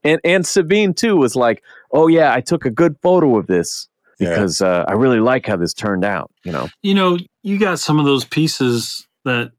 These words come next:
Speaker 3: you could really tell those artists put a piece of their soul into them. You know,
Speaker 1: Absolutely.
Speaker 3: that's really what makes that art shine. I mean, you, you showed that Supergirl.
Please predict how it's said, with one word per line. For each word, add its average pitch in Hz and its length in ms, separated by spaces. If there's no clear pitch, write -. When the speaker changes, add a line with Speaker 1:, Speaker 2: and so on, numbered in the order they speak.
Speaker 3:
you 147 140
could 131 160
really 147 380
tell 139 360
those 120 240
artists 123 440
put 117 240
a - 60
piece - 340
of 113 120
their 120 160
soul 113 640
into 95 200
them. 98 340
You 202 60
know, 208 60
Speaker 1:
Absolutely. 110 720
Speaker 3:
that's - 460
really 151 200
what 143 140
makes 135 300
that 131 240
art 135 260
shine. 123 560
I 113 60
mean, 113 220
you, 160 260
you 147 120
showed 139 300
that 120 140
Supergirl. 110 680